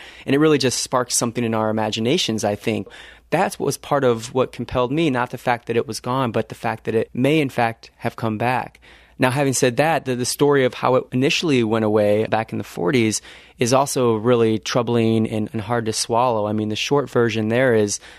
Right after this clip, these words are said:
there was a doctoral student from the Cornell Lab of Ornithology named James Tanner, who from nineteen thirty-seven to nineteen thirty-nine traveled to forty-five different locations in search of ivory-billed woodpeckers and finally found a few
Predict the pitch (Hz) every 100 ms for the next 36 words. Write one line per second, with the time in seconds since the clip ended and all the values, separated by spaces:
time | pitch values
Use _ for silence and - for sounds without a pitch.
0 | - - 139 135 120 113 113 110 107 -
1 | 143 - 135 - 131 123 - 120 117 -
2 | 120 117 113 113 113 110 113 113 151 170
3 | 151 110 110 107 107 101 117 113 - -
4 | 151 110 110 - - - 135 123 127 131
5 | - 127 127 123 117 127 120 113 113 120
6 | - 120 107 117 113 127 127 120 - -
7 | 135 123 123 120 - - 175 170 156 143
8 | 143 131 - 127 117 - 147 143 110 110
9 | 107 - 117 - - 113 110 110 117 117
10 | 165 - - - 78 - - - - -
11 | 127 - 143 160 165 139 147 151 139 120
12 | 120